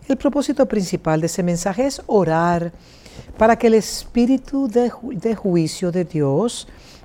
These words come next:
el espíritu de discernimiento para tomar decisiones juiciosas, decisiones justas,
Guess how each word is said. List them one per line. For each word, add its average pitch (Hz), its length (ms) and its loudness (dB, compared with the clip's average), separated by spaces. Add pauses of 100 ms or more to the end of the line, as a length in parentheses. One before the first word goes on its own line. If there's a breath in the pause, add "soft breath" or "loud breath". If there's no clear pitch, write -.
el 156 140 -2
espíritu 208 680 0
de 269 100 4
discernimiento 233 1160 0 (500 loud breath)
para 190 220 4
tomar 202 340 4
decisiones 226 600 -2
juiciosas, 170 840 0
decisiones 190 560 -2
justas, - 720 -6